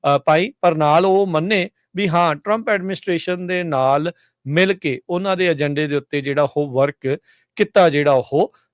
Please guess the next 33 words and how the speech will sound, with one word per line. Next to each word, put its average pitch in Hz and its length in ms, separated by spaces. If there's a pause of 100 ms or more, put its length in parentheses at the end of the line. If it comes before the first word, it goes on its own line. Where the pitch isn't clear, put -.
(100)
ਜਾ 135 300
ਰਿਹਾ 120 200
ਹੈਗਾ 117 520
ਆ। 120 40
ਸੋ 135 460 (240)
ਇਹ 180 180
ਸਾਰੀ 170 300
ਚੀਜ਼ਾਂ 151 360
ਜਿਹੜੀਆਂ 139 320 (180)
ਇਸ 131 120
ਟਾਈਮ, 131 360 (100)
ਅ, - 580
ਜਿਹੜੀਆਂ 143 320
ਨਾਲ 131 240
ਦੇ 135 100
ਨਾਲ, 131 400 (400)
ਅ, 151 40
ਚੱਲ 147 340
ਰਹੀਆਂ 123 300
ਹੈਗੀਆਂ। 127 520
ਸੋ, 151 540
ਅ, 139 340 (320)
ਰਾਤ 160 260 (100)
ਤੱਕ 180 440 (140)
ਕੀ 175 260
ਜਿਹੜੀ 175 280
ਇਸ 165 120
ਦੇ 175 120
ਵਿੱਚ 165 260 (140)
ਤਬਦੀਲੀ 165 520
ਹੋ 151 160
ਸਕਦੀ 143 460
ਆ, 127 160